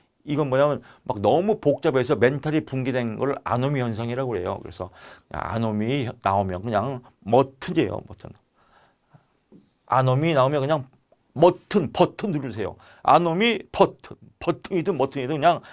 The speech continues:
아, 아노미 나왔다, 머튼, 끝. 더 가면 안 됩니다. 사십칠 번 갑니다. 청소년 복지 지원법상 청소년 복지시설 또는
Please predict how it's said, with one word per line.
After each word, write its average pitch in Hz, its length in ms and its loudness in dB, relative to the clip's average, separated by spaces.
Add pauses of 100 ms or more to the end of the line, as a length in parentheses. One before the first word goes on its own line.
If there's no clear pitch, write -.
(140)
아, 139 520 6 (280)
아노미 175 380 4
나왔다, 165 520 4 (180)
머튼, 139 500 0
끝. - 260 -2 (200)
더 110 120 -6
가면 104 280 -6
안 101 100 -6
됩니다. - 440 -16
사십칠 - 640 -10
번 - 100 -8
갑니다. - 360 -10 (340)
청소년 180 500 0
복지 165 380 -2
지원법상 139 760 0 (240)
청소년 151 540 -4
복지시설 180 580 2
또는 170 360 -2